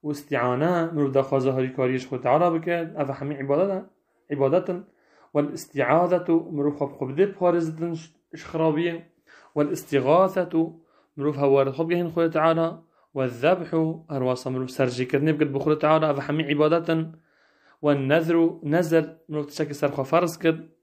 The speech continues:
في الأوجه بخود تعالى، بد بغير خود تعالى شركة،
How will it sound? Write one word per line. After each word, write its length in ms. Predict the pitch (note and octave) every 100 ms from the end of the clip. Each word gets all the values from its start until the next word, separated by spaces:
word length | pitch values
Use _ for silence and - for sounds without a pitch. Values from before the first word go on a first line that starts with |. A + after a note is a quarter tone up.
| _
في 120 | C#3
الأوجه 260 | C#3+ C#3 C3
بخود 340 | C3 - C3+
تعالى، 320 | C3+ C3+ E3+
بد 180 | E3 D#3
بغير 340 | B2+ B2+ C3+ C#3
خود 120 | C3+
تعالى 220 | B2+ B2+
شركة، 520 | C3+ F3 E3+ E3 D#3+